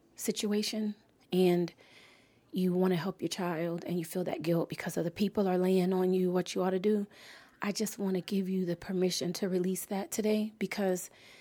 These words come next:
you know, that goes back to the reason why I call this In My Shoes.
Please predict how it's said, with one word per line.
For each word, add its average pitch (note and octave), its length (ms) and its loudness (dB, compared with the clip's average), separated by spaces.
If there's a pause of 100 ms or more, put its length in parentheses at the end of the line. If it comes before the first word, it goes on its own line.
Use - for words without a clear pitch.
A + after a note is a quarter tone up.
(160)
you G#3 120 0
know, G3 140 4
that G3 200 -2
goes F#3+ 180 -4
back F#3+ 200 -6
to - 140 -6
the F3+ 100 -2
reason F3 300 -2
why E3+ 120 -4
I - 40 -4
call - 280 -2
this E3+ 360 -8
In F#3+ 100 -2
My F3 140 -2
Shoes. - 520 -6